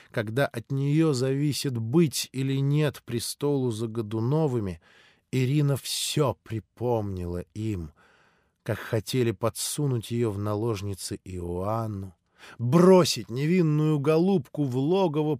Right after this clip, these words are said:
похотливому ящеру,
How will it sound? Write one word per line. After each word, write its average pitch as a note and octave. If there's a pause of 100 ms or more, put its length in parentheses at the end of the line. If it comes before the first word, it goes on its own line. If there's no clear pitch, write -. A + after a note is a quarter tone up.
похотливому D3+
ящеру, C3+